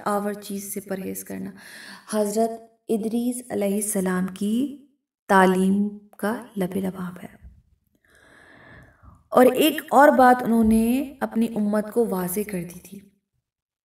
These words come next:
कि मेरी तरह इस आलम में दीनी व दुनियावी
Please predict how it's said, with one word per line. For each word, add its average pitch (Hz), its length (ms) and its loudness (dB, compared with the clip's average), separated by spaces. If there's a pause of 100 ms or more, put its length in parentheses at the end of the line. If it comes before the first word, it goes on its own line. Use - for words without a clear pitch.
(360)
कि 220 80 2
मेरी 262 320 6
तरह 220 320 4
इस 240 220 -4
आलम 208 360 0
में 180 220 -6 (540)
दीनी 254 340 4
व 294 120 8
दुनियावी 208 520 0